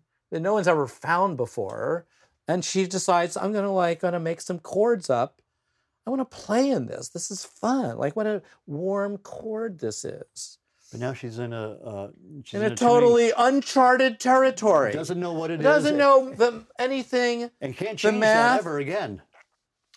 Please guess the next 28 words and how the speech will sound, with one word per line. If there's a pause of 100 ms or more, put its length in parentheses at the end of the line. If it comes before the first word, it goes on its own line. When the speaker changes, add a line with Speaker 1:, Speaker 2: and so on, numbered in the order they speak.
(100)
Speaker 1:
And
then
she
realizes
and
she
loses
them,
right?
In
other
words,
she'll
write
something
and
then
it's,
like,
gone
because
how
do
I
get
back
to
it?